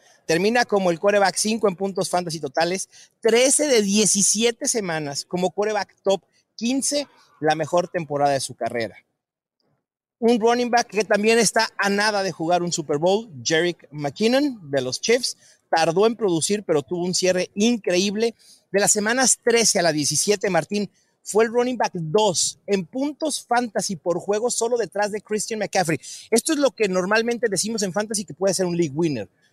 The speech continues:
¿no? Ese jugador que, que agregas, que tienes en tu roster y te ayuda a levantar un trofeo. Y al tight end,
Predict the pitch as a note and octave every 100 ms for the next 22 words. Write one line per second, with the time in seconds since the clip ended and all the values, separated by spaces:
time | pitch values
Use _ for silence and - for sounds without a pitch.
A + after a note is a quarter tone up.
0 | - D#3 F#3+ G3 F#3 D#3 F#3 - F3 D3+
1 | - D3+ C#3 F3 G#3+ A3+ - D3+ F#3 E3
2 | D#3+ D3+ E3 G#3+ - B3 - - - D3+
3 | D3+ D#3+ F#3 F#3 D#3 C#3+ D#3+ E3 D#3+ C#3
4 | G#3 A#3 D4 _ _ _ _ _ _ _
5 | E3+ E3 D#3+ F#3+ G3 F3+ F#3 G3+